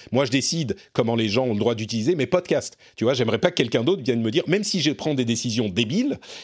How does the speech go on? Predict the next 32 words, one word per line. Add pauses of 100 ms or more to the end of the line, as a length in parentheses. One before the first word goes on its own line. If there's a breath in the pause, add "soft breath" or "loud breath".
et
que,
qui
ne
plaisent
pas
aux
gens,
c'est
à, (200)
c'est
à
moi
qui
en
suis
responsable. (220 loud breath)
Donc, (220 loud breath)
pour
moi,
tout
ça,
la
question
de
la
musique,
c'est
clairement (340 soft breath)
quelque
chose (220 soft breath)
de,